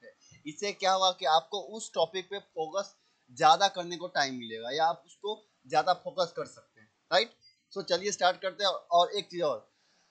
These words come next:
अ, बात करते हैं इस question series में आपको क्या करना है, Question को देखना है, उसके बाद आपको video को pause करके फिर question try करने के बाद आपको उसका answer या, अ, solution देखना है, ठीक है।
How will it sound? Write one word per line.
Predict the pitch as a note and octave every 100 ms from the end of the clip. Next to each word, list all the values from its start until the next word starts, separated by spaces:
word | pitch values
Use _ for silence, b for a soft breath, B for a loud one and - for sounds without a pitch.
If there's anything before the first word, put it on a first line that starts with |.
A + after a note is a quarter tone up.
| _ _ _ _ _ _ D3+
अ, | D3 D3
बात | C#3 D#3+ F#3 -
करते | G3 G#3+
हैं |
इस | G3+ -
question | F3 G#3
series | F#3 F#3+ F3+ G3
में |
आपको | G3+ E3 - F#3+
क्या | G3+ G3+
करना | G#3 G3
है, | A3
Question | - E3 F3 E3
को | E3
देखना | D3+ D3+ F#3 G3+
है, | G#3+
उसके | D#3 - F3+
बाद | F3 G#3+ - _ _ -
आपको | D3+ - G3
video | E3 C#3+ D3+ F3
को | E3 F3 F3+ - _ _ -
pause | F3+ A3 -
करके | G3+ F#3+ A3 A#3+
फिर | _ _ B3+ B3+
question | B3 F3+ G3 F3
try | E3+ F3
करने | E3+ E3+ E3
के | D#3
बाद | E3 F#3+ F3+
आपको | D#3+ E3 F3+ _
उसका | C#3+ - F#3+ A3 _ _ _ F#3+
answer | F#3+ F3+ G3
या, | G3+
अ, | B3+ - D#3 D3 C#3+
solution | - E3+ D#3 D#3+
देखना | C3+ - A2+
है, | A2+ _ _
ठीक | F#3 A#3
है। | C#4